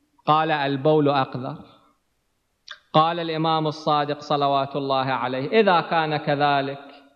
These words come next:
فلماذا لا يغتسل من البول ويغتسل من المني؟" قال: "لا أعلم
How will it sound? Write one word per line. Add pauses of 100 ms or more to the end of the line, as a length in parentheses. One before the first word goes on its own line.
(880)
فلماذا
لا
يغتسل
من
البول
ويغتسل
من
المني؟" (300)
قال:
"لا
أعلم